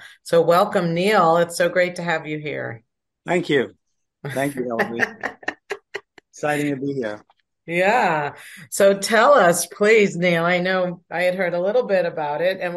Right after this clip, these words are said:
Speaker 1: and when I met Neil through a friend, and, and there, that I just found out before that they are half sister and brother. So that's very cool. So thank you, Ivory,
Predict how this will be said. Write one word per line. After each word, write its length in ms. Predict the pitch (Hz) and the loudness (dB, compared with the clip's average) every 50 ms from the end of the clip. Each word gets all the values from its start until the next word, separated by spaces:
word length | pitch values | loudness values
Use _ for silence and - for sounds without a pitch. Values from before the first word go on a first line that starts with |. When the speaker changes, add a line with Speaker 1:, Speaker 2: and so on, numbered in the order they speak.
| 180 - | -6 -4
Speaker 1:
and 240 | 190 208 196 190 208 | -4 -4 -4 -2 -2
when 140 | 214 208 214 | -2 -2 -2
I 180 | 214 233 247 | -2 -2 -2
met 380 | 247 240 240 233 220 196 - - | -4 -4 -4 -4 -4 -6 -8 -12
Neil 500 | 196 202 214 214 202 196 202 220 220 220 | -12 -10 -8 -6 -4 -4 -4 -4 -6 -10
through 560 | - 202 202 208 208 202 196 190 190 202 196 - _ _ _ _ | -14 -8 -6 -4 -2 -2 -2 -4 -4 -6 -10 -12 _ _ _ _
a 80 | - 185 | -14 -10
friend, 480 | - 226 262 359 370 220 165 165 147 | -6 -4 -4 -2 -2 -4 -6 -8 -10
and, 380 | 170 170 175 175 175 180 185 180 | -12 -10 -8 -8 -8 -6 -6 -6
and 200 | - 180 185 185 | -6 -6 -6 -4
there, 300 | 190 196 202 196 190 - | -2 0 0 0 -2 -2
that 320 | - 175 180 190 190 - - | -4 -4 -2 -2 -2 -2 -4
I 120 | 180 175 | -6 -6
just 200 | 175 190 185 - | -6 -8 -12 -10
found 240 | - 180 175 175 185 | -10 -8 -6 -4 -2
out 240 | 185 180 180 180 - | -2 -2 -2 -4 -6
before 600 | 170 175 - - 208 240 247 202 208 202 - _ _ _ _ _ _ _ _ _ _ | -12 -12 -10 -8 -6 -4 -2 -4 -4 -6 -8 _ _ _ _ _ _ _ _ _ _
that 240 | - 165 165 160 - | -6 -6 -6 -4 0
they 200 | 180 175 175 170 | 2 4 4 4
are 200 | 165 160 156 165 | 4 4 2 2
half 220 | 165 175 175 175 | 0 0 -4 -4
sister 380 | - - 170 170 170 - 170 165 | -2 -4 -6 -6 -6 -6 -8 -8
and 100 | 165 165 | -6 -4
brother. 320 | 165 165 196 220 160 139 | -4 -4 -2 -2 -2 -4
So 340 | 147 - - - 151 151 151 | -4 -6 -8 -8 -8 -6 -6
that's 280 | 151 151 151 156 - - | -6 -6 -6 -6 -8 -6
very 240 | 110 78 78 78 - | -4 -4 -2 -4 -4
cool. 260 | - 135 - 269 294 | -4 -4 -2 -2 -2
So 160 | - - 156 | -4 -4 -6
thank 320 | 151 - 160 165 170 165 | -4 -4 -6 -6 -6 -6
you, 160 | 175 190 196 196 | -4 -2 -2 0
Ivory, 720 | 196 190 208 254 269 240 196 165 156 156 170 208 208 | 0 2 0 0 0 0 0 0 0 0 -2 -4 -6